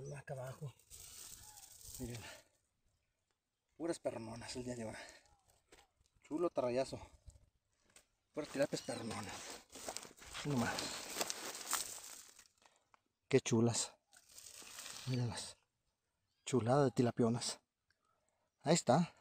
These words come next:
Chulo trayazo. Cuatro. Cuatro perrononas. Mira. Cuatro tilapias perrononas. Ahí está.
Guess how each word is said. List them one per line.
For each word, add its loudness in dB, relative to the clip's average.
Chulo 8
trayazo. 8
Cuatro. 12
Cuatro 2
perrononas. 2
Mira. 2
Cuatro 8
tilapias 10
perrononas. 10
Ahí 6
está. 2